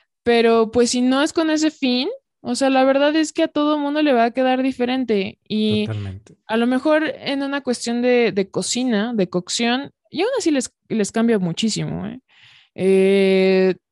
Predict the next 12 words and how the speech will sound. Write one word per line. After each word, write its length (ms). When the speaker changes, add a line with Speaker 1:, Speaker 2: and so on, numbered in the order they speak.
Speaker 1:
pero 180
en 100
fermentación 680
es 180
crucial. 520
O 120
sea, 680
yo 280
sé 420
que 120
si 220
yo, 760